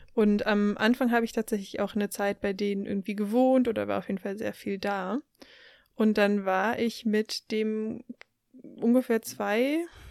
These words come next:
doch zwei Monate alten Baby im Tragetuch, also direkt auf meiner Brust, äh, spazieren um den See, den es dann gibt.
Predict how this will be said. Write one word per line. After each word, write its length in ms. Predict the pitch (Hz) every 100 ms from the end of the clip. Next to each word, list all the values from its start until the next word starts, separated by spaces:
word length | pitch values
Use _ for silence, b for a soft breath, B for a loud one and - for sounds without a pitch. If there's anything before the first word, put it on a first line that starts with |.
| b b _
doch 200 | - 247
zwei 240 | - - 226
Monate 420 | 247 262 254 254
alten 340 | 220 220 220
Baby 420 | 208 202 208 226 240
im 260 | 214 220
Tragetuch, 800 | - - 202 214 220 - 254 - _ B B B B
also 200 | 208 202
direkt 280 | 202 202 220
auf 100 | 214
meiner 260 | 202 202
Brust, 480 | 202 214 247 - -
äh, 160 | 220 214
spazieren 680 | - 202 - 220 196 196 - _ _ _ _ _ _ _ - -
um 460 | 208 208 208 208
den 240 | 208 208 202
See, 360 | 208 226 214
den 220 | 196 -
es 120 | 208 -
dann 180 | -
gibt. 320 | - - -